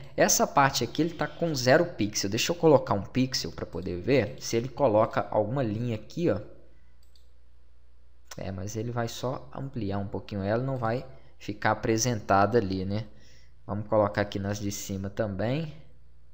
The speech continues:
que é na parte superior dele. Que aí, a pa-, como eu coloquei a cor no fundo,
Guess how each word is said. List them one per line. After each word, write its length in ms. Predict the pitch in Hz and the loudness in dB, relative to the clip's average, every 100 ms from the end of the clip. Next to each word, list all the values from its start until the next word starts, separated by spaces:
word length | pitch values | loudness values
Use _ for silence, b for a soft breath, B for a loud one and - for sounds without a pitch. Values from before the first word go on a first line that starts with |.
| - - - - - - - - - - - | -16 -16 -16 -16 -16 -16 -16 -16 -16 -16 -10
que 80 | 107 | -4
é 40 | |
na 140 | 110 | -4
parte 380 | 104 107 107 107 | 0 2 0 -2
superior 640 | - 117 110 117 113 107 123 | -8 -2 0 2 4 4 4
dele. 380 | 101 101 98 - - - - - - - - - - - - - - - - - - - - - - - - - - - | 2 0 0 -8 -14 -16 -16 -16 -16 -16 -16 -16 -16 -16 -16 -16 -16 -16 -16 -16 -16 -16 -16 -16 -16 -16 -16 -16 -16 -6
Que 100 | 101 | -2
aí, 180 | 98 | 2
a 60 | 104 | 4
pa-, 300 | 127 117 - | 6 4 4
como 220 | - 151 | 4 6
eu 60 | 156 | 6
coloquei 360 | 147 127 127 | 6 4 6
a 40 | 113 | 4
cor 240 | - 110 | 4 -2
no 100 | 110 | -2
fundo, 540 | - - 175 131 101 | -6 -4 -2 -2 -4